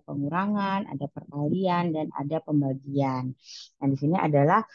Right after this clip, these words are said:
merupakan biasanya parameter dasar di dalam, eh,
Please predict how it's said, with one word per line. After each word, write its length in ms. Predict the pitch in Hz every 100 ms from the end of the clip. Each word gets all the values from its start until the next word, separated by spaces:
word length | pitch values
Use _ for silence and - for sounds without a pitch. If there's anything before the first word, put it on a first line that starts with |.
| - _
merupakan 440 | 160 147 151 196 190
biasanya 320 | 151 170 190
parameter 480 | 165 156 160 156 175
dasar 480 | 160 139 - 208 226 233 - _
di 160 | 190
dalam, 480 | 160 139 151 196 214 - _ _
eh, 80 | 160